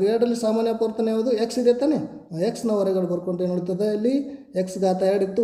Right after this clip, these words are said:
ಒಂದು ಎಕ್ಸ್ ಉಳಿತದೆ, ಮೈನಸ್ ಇಲ್ಲಿ ಎಕ್ಸ್ ಹೊರಗಡೆ ಹೋಗಿದಂದ್ರೆ ಏನು ಉಳಿತದೆ, ಇಲ್ಲಿ ನೋಡಿ ಫೋರ್ ಉಳಿತದೆ, ಫೋರ್ ಬರ್ಕೊಳ್ರಿ.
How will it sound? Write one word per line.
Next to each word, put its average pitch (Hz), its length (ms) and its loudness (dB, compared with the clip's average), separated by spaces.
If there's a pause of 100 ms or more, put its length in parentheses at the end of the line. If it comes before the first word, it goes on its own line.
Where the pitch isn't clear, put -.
ಒಂದು 208 220 2
ಎಕ್ಸ್ 202 180 -4
ಉಳಿತದೆ, 165 340 -2 (220)
ಮೈನಸ್ 185 300 -2 (120)
ಇಲ್ಲಿ 233 180 2 (200)
ಎಕ್ಸ್ 233 180 -4
ಹೊರಗಡೆ 247 320 6
ಹೋಗಿದಂದ್ರೆ 240 380 2
ಏನು 247 120 2
ಉಳಿತದೆ, 247 260 -4
ಇಲ್ಲಿ 247 140 -2
ನೋಡಿ 294 140 2 (440)
ಫೋರ್ 226 220 4
ಉಳಿತದೆ, 147 320 -4
ಫೋರ್ 226 200 2
ಬರ್ಕೊಳ್ರಿ. 139 360 -6